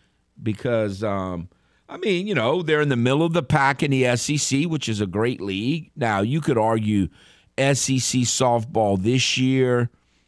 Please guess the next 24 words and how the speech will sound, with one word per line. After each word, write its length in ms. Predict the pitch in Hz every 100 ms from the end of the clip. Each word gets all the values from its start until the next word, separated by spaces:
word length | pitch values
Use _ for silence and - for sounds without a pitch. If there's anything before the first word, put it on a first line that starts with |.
| -
not 480 | 135 127 131 120 104
nearly 540 | 123 135 135 131 127
as 160 | 123 98
good 680 | 101 123 127 127 123 120 107 _ _ _ _ _ _ _ _ _ _ _ _ _ _ _ _ _ -
or 120 | 113
certainly 640 | - - 175 170 127 123
very 360 | 107 120 113 101
different 460 | 92 127 - 113 98
than 160 | 104
it 140 | 95 -
usually 720 | 117 120 107 87 92 80 71
is. 260 | 67 78
I 60 | 87
mean, 180 | 104 113
we're 160 | 135
all 220 | 143 143 123
kinda 300 | 143 131 101
used 280 | 113 117 -
to 60 |
Florida 460 | 85 - 120 123 113
being 340 | 113 110 85
really, 300 | 87 113 113
really 420 | 95 92 107 117 110
good, 520 | 107 113 117 113